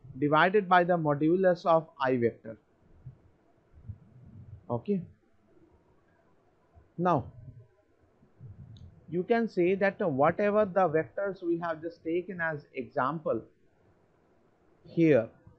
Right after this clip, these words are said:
the same concept we are going to apply there, because we know that R of one two vector, it is equals to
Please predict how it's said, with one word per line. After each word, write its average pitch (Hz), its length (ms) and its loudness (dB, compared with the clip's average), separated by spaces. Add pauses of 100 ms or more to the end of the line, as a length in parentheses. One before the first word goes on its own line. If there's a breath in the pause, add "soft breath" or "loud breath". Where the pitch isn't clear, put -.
(200)
the 143 160 -4 (120)
same 180 320 0
concept 156 440 -4
we 170 180 0
are 160 120 4
going 143 300 -2
to 180 120 -2
apply 131 340 0
there, 110 280 -4 (1000)
because 202 600 4
we 175 180 0
know 165 240 0
that 220 340 -2
R 156 320 6
of 214 200 2
one 160 400 2
two 233 160 -4
vector, 175 460 -2 (400)
it 151 160 -2
is 180 180 2
equals 185 540 2
to 160 240 -4